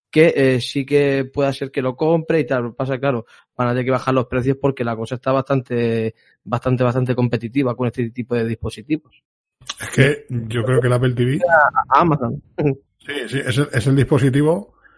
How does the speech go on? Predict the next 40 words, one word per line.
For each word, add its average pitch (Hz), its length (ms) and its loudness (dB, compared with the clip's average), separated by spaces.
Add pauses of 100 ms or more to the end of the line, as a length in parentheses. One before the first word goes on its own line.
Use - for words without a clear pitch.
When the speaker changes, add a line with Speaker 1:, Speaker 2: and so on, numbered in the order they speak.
(380)
Speaker 2:
que 117 100 0
el, 110 240 2
tiene 127 220 2
el 127 80 2
futuro 131 340 4
más 127 180 4
oscuro 156 640 4
de 117 220 -4
toda 123 160 2
la 131 80 2
gama 113 260 0
de 107 80 -2
Apple. 104 300 -8 (180)
Como 104 200 -6
decía 117 180 -4
la 113 80 -2
canción, 120 300 -4
que 113 60 -4
el 95 60 -6
futuro 110 240 -2
es 117 60 0
muy 117 120 0
oscuro. 143 300 -2
O - 40 -2
sea, 107 140 -4
pues 101 180 -6
el 101 100 -6
de 101 100 -2
Apple, 131 340 -2 (520)
el 113 100 0
Apple 120 220 4
T 123 100 0
V 127 120 2
es 127 100 0
el 175 120 -2
peor. 131 240 0
Lo 113 100 2
primero, 120 500 2 (400)
¿cuál 139 200 4
era 170 260 6